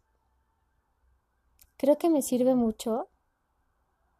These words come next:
el quitar esos velos o esas cortinas y expresarles realmente lo que pasa. Escucharán muchos ruidos a mi alrededor y quise que hoy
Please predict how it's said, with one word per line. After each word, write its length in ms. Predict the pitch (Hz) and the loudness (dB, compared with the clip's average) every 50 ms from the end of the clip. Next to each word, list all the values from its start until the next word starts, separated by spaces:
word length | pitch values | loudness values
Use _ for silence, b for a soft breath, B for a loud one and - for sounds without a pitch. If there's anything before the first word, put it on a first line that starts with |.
| _ _ _ _ _ _ _ _ _ _ _ _ _ _ _ _ _ _ _ _ _ _ _ _ _ _ _ _ _ _ _ _ _ _ _ _ _ | _ _ _ _ _ _ _ _ _ _ _ _ _ _ _ _ _ _ _ _ _ _ _ _ _ _ _ _ _ _ _ _ _ _ _ _ _
el 140 | - 233 233 | -2 -2 -2
quitar 420 | 240 - 240 - - 240 226 226 233 | -2 -4 -8 0 2 4 4 4 2
esos 340 | 240 233 - 233 220 214 | 2 -2 -2 -6 -6 -4
velos 400 | 202 220 214 208 208 208 208 208 | -2 0 0 2 2 0 0 -2
o 60 | 214 208 | -4 -6
esas 220 | 208 233 226 - | -6 -6 -10 -6
cortinas 720 | - 202 202 - - 208 202 196 185 - 202 - - - _ _ _ _ _ _ _ _ _ _ _ _ _ _ _ _ _ _ _ _ _ _ _ _ _ _ _ _ _ - | -6 -8 -8 -4 -4 -4 -4 -4 -6 -8 -10 -12 -14 -14 _ _ _ _ _ _ _ _ _ _ _ _ _ _ _ _ _ _ _ _ _ _ _ _ _ _ _ _ _ -6
y 80 | 226 | -4
expresarles 540 | 226 - - 247 240 233 254 254 262 262 233 | -4 -4 -2 -4 -2 0 0 0 0 0 0
realmente 380 | 254 247 240 240 233 233 233 220 | 0 0 0 0 -2 -2 -2 -4
lo 100 | 208 202 | -4 -4
que 100 | - 196 | -6 -8
pasa. 320 | - 196 196 - - - _ _ _ _ _ _ _ _ _ _ _ _ _ _ _ _ - | -8 -8 -10 -10 -12 -20 _ _ _ _ _ _ _ _ _ _ _ _ _ _ _ _ 0
Escucharán 580 | 240 254 - - 269 - 311 302 302 320 330 | 0 0 0 -2 -2 2 4 4 6 6 4
muchos 320 | 330 320 311 - 311 311 285 | 4 2 2 2 2 2 4
ruidos 280 | 277 269 269 277 277 277 | 6 6 6 6 4 4
a 40 | 262 | 0
mi 120 | 233 220 | 0 0
alrededor 520 | 214 208 208 214 208 208 208 208 208 214 233 | 0 0 2 4 4 4 4 4 2 2 0
y 560 | 240 - 220 214 202 202 196 190 190 202 214 _ _ _ _ _ _ _ | -2 -6 -8 -8 -8 -6 -8 -8 -10 -14 -18 _ _ _ _ _ _ _
quise 340 | - - 254 240 - 302 302 | -6 -4 -4 0 0 0 0
que 200 | - 262 247 226 | 2 0 0 2
hoy 340 | 220 214 220 226 233 226 | 2 2 2 2 0 -2